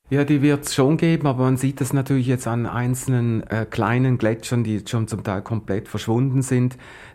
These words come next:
dass dort die Gewässer, äh, Abflüsse sich komplett verändern. Also aus einem glazialen Einzugsgebiet wird dann eben ein nivales Einzugsgebiet. Das heißt,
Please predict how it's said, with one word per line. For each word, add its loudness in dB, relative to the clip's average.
dass -6
dort 0
die -2
Gewässer, 0
äh, -2
Abflüsse -2
sich -6
komplett -2
verändern. -2
Also -4
aus -2
einem -2
glazialen 0
Einzugsgebiet -2
wird -2
dann -2
eben -2
ein 0
nivales 0
Einzugsgebiet. -2
Das -4
heißt, -2